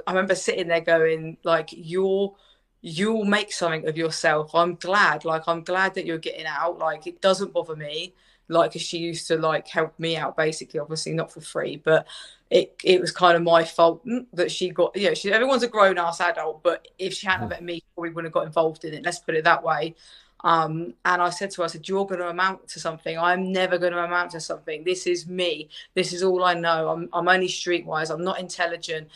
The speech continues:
Speaker 1: you know, and I think I put myself down so much. But then bizarrely, you know, I,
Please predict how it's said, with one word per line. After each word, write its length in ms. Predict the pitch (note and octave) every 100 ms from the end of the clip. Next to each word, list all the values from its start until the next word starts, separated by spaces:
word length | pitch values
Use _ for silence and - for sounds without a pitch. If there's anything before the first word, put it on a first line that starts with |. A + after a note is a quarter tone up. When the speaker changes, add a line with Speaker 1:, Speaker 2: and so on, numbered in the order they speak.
| - -
Speaker 1:
you 80 | F#3
know, 240 | F#3 F3 E3+
and 100 | F3
I 80 |
think 260 | E3+ G3 F#3+
I 60 | F3
put 260 | E3+ G#3 -
myself 440 | F3+ - E3+ E3+
down 220 | F3+ E3+
so 380 | D#3+ - G3 F#3
much. 580 | F#3+ F3+ C#3 - - - _ _ _ _
But 220 | G3 E3+
then 340 | F3 F#3 F3+ F3+
bizarrely, 560 | F3+ E3+ G3 G3 F3 E3+
you 80 |
know, 140 | F3+ E3+
I, 240 | E3 D#3+